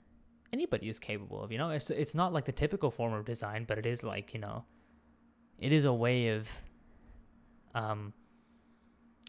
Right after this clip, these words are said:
taking information and then reflecting on it and then reprojecting it in a specific way. And that is what a designer essentially does. And that is something that you might do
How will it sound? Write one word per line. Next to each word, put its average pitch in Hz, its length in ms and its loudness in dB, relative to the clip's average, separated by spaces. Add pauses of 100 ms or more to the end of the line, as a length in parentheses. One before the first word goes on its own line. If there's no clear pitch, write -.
(140)
taking 127 340 0
information 135 720 0 (400)
and 110 200 -2
then 107 260 0
reflecting 113 500 -4
on 110 160 2
it 165 160 -2 (680)
and 123 200 2
then 120 260 2 (420)
reprojecting 113 540 -2
it 117 40 -4
in 113 120 -4
a 113 40 -4
specific 123 460 -6
way. 190 200 -4 (720)
And 120 180 2
that 107 200 4
is 110 160 2
what 110 140 0
a 107 40 -2
designer 107 360 0
essentially 123 600 -2
does. 87 400 0 (100)
And 131 100 2
that 147 80 8
is 151 100 6
something 175 280 0
that 170 80 -2
you 185 200 -2
might 127 280 -2
do 101 200 -6